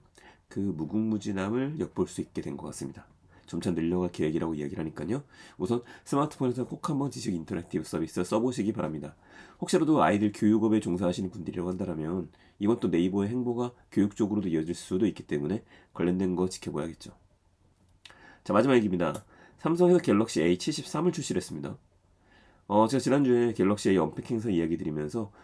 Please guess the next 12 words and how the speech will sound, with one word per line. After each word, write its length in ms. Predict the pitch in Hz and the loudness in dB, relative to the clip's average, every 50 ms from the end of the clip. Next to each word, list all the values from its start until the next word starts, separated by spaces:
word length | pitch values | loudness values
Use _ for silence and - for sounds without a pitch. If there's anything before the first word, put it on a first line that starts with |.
| - _ | -16 _
오십삼이랑 680 | - 85 87 104 107 - - 127 113 117 117 110 110 110 | -4 -4 -4 -4 -4 -6 -4 -2 -2 0 0 0 0 -2
삼십삼 580 | - 156 170 170 170 - - - 135 127 123 | -2 -2 -4 -4 -6 -10 -8 -4 -2 -2 0
이야기를 340 | 104 82 80 82 82 85 85 | 0 0 0 0 0 -2 -2
드렸었어요. 520 | 82 82 73 85 80 - - 71 69 69 - - _ - - _ - - - - - - - _ - | -4 -6 -10 -12 -12 -12 -10 -10 -10 -12 -14 -18 _ -20 -20 _ -20 -20 -20 -20 -20 -20 -14 _ 0
그리고 200 | 117 113 120 107 | 2 2 4 4
나머지 360 | 80 85 101 131 143 139 139 | 4 4 4 4 4 2 2
버전은 320 | 131 143 127 131 123 123 123 | 2 4 4 4 2 2 0
출시가 300 | - 151 143 165 151 117 | -4 -6 -6 -4 -4 -4
안 100 | 85 80 | -4 -4
됐었는데 640 | 90 - - - 95 78 76 76 80 90 82 76 | -6 -8 -8 -6 -6 -6 -6 -4 -4 -4 -4 -4
이번에 220 | 80 85 90 90 | -4 -2 -2 -2
칠십삼이 680 | 90 - - 147 - 151 - - - 143 135 147 156 | -2 -4 -6 -8 -8 -8 -10 -6 -4 -2 0 0 -2